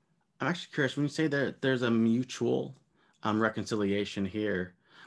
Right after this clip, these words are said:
what movements are you seeing? 'Cause most of the time when we step into the Gospels, um, we generally think of people being reconciled to Christ and to Jesus' people, not mutual to where Jesus is being reconciled towards humanity.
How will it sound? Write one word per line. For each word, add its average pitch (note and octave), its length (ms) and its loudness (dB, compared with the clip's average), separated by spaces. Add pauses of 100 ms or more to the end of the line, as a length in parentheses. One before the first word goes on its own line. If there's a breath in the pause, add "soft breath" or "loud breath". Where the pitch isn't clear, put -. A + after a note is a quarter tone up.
what A#2+ 240 2
movements C3+ 520 4
are A2+ 100 2
you G#2+ 80 0
seeing? G#2+ 280 -2
'Cause G#2 120 -6
most C3 240 0
of - 140 -4
the - 60 -10
time A2 260 0
when G#2 140 -2
we G2+ 300 0
step - 300 -4
into G#2 160 -2
the G2 80 -2
Gospels, G#2 680 -4 (580 soft breath)
um, G#2 260 4
we G#2 100 2
generally B2+ 280 2
think A#2 260 -2
of G#2+ 160 -2
people A2 160 -2
being G#2+ 220 2
reconciled G#2+ 640 -2
to G#2+ 220 -4
Christ G#2+ 640 -4
and G2 240 -2
to G#2 100 -6
Jesus' G2 380 -4
people, F2+ 560 -4 (420 soft breath)
not A2+ 460 2 (180)
mutual G#2+ 600 0
to - 80 -8
where G2 100 0
Jesus G2 280 -4
is F#2+ 100 -8
being F#2+ 240 -2
reconciled F#2+ 840 -2
towards F2+ 400 -4
humanity. F#2+ 640 -4